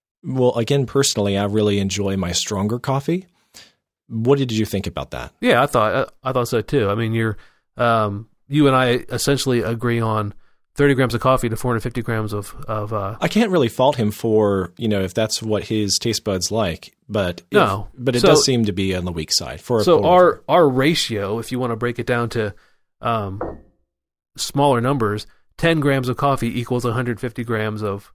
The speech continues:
Speaker 2: of water. So it's a, it's about a one to fifteen ratio. His, his ratio is, is,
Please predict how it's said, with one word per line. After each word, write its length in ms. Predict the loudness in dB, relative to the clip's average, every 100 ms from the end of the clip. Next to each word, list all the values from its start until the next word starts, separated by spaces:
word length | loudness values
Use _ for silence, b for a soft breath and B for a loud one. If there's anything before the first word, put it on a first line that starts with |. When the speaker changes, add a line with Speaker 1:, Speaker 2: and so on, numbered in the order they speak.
| _ _ _ _ _
Speaker 2:
of 260 | -4 -4 -2
water. 460 | 0 2 0 -8 _ _ _
So 220 | -4 -2
it's 140 | 0 -2
a, 60 |
it's 240 | -2 -2 -2
about 220 | 0 0
a 40 |
one 320 | 2 2 2 0
to 120 | -4
fifteen 500 | -2 -2 -2 -4 -2
ratio. 520 | -2 -2 -4 -8 -10 b b b b _
His, 480 | 2 4 2 0 0
his 240 | 0 2
ratio 480 | 0 0 0 0 2
is, 200 | 0 -4
is, 300 | -4 -4